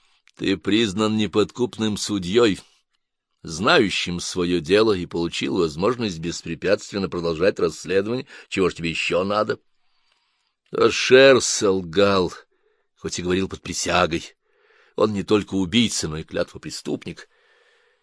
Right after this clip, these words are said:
Никто из присяжных не выступил против тебя, ни верховный страж, ни госпожа Нанефер не пытались выгородить полководца, они поставили тебя перед лицом твоей судьбы.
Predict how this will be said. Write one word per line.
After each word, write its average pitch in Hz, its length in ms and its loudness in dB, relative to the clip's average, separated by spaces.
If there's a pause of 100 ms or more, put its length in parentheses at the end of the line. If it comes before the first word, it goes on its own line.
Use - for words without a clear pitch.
(160)
Никто 247 480 2
из 226 220 2
присяжных 180 760 4
не 160 140 2
выступил 156 520 0
против 87 520 -2
тебя, 85 640 0
ни 131 120 -6
верховный 123 580 0
страж, 98 680 0 (420)
ни 117 60 -8
госпожа 92 400 0
Нанефер 90 720 0
не 95 120 -4
пытались 92 520 -4
выгородить 117 480 -2
полководца, 156 800 0 (320)
они 80 260 -4
поставили 90 560 -2
тебя 85 380 -6
перед 85 200 -10
лицом 82 460 -6
твоей 98 400 0
судьбы. 139 560 -2